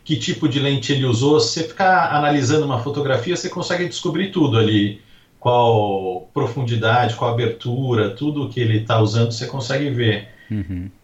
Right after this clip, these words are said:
Speaker 1: Então é isso, é pesquisar muito, ter muita referência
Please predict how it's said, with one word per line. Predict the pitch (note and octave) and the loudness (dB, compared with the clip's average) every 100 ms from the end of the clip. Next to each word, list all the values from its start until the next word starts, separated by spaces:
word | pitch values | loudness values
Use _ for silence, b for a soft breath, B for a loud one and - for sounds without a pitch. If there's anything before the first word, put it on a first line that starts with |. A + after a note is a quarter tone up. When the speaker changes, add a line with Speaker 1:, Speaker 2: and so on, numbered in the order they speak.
| - | -8
Speaker 1:
Então | C#3 D#3 | -4 -2
é | E3 | 0
isso, | C#3 A2 | 0 0
é | A#2+ | 0
pesquisar | C#3+ B2+ - B2 C#3+ C3+ | 0 -2 0 0 2 2
muito, | C3+ D3+ E3 - F#3 E3 | 0 0 -2 -2 -2 0
ter | D#3 D#3 C#3+ | -2 2 2
muita | D#3 - B2+ | 2 0 0
referência | A2+ - B2+ C3 D#3 F3 - G3 F#3+ | -2 -2 -2 0 -2 -4 -4 -2 -2